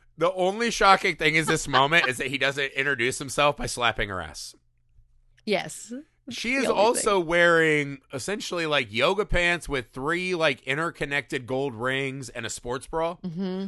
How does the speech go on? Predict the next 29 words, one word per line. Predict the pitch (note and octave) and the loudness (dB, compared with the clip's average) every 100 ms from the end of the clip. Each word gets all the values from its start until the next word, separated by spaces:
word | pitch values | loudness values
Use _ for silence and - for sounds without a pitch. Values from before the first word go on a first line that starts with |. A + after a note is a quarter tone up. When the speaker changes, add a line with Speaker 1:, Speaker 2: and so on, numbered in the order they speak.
| F3+ | -6
Speaker 1:
which | G3+ - | -6 -6
to | F3+ | -6
me | F#3 | -4
is | A#3+ F#3 | -2 -2
Speaker 2:
Mm-hmm. | G3 | 0
Speaker 1:
not | G#3 D3+ - | 2 2 0
the | F#3+ | -4
best | F3 F3 F#3 | -4 -4 -2
outfit | F3+ - G3+ E3 | -2 -2 -6 -6
for | D#3+ C#3+ C3+ B2+ B2 | -4 0 0 -2 -4
moving | B2+ C#3+ D3 D3+ | -4 -2 -2 -4
all | B2 C3+ C#3 | -2 0 -2
of | B2+ | -4
this | B2 A2+ | -6 -6
stolen | - B2 B2 A2 | -6 -4 -4 -4
merchandise. | G2+ A#2+ D3 D3 E3+ - _ _ _ _ _ _ _ | -6 -6 -8 -10 -12 -16 _ _ _ _ _ _ _
Speaker 2:
It's | B3 A#3+ | 4 4
very | G#3 B3+ D4 E4 | 6 6 8 6
In | B3 B3+ | 4 4
Living | B3+ A#3+ A#3 | 4 4 0
Color, | - A3 A3 G#3+ G#3 | 2 2 4 4 2
the | F#3 F3 | 0 -4
Fly | G3 F#3 | 0 0
Girl. | F#3 E3 - | -2 -6 0
Speaker 1:
Yes, | D3 E3 D3 - | 4 6 4 0
it's | C3 | -2
Speaker 2:
her | F#3 | -2
Speaker 1:
ver- | E3+ D3 E3+ | 2 2 2
Speaker 2:
outfit. | - - - | 0 -4 -10